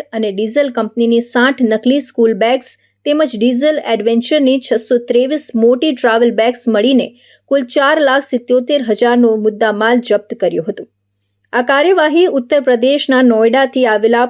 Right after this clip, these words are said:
પુમા અને ડીઝલ કંપનીના ઓથોરાઇઝ્ડ રિપ્રેઝેન્ટેટિવ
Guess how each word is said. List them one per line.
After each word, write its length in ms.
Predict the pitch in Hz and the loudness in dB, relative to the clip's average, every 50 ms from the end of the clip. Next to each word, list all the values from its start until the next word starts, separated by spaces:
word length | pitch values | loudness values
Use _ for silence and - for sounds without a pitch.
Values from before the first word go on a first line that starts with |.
| 233 | -2
પુમા 320 | - 220 220 226 247 262 277 269 - | -2 0 2 2 2 2 0 -2 -2
અને 220 | 233 226 220 208 | -2 0 0 0
ડીઝલ 400 | 190 220 226 214 226 269 269 254 | 0 -2 -4 0 0 0 0 0
કંપનીના 500 | 247 233 214 208 - - 226 226 226 226 240 240 - | -2 -4 -6 -4 -4 -4 -2 0 0 0 -2 -2 -2
ઓથોરાઇઝ્ડ 760 | 202 214 214 - 214 196 190 196 220 262 247 240 - - - _ _ _ _ _ _ _ _ | -2 -2 -2 -2 -2 -2 0 0 0 0 -2 -6 -10 -18 -20 _ _ _ _ _ _ _ _
રિપ્રેઝેન્ટેટિવ 1000 | 226 226 285 277 240 - 233 220 220 226 233 226 233 220 208 208 254 262 277 277 | -4 -4 -4 -2 0 -2 -2 0 0 -2 -2 0 0 0 0 0 0 -2 -2 -2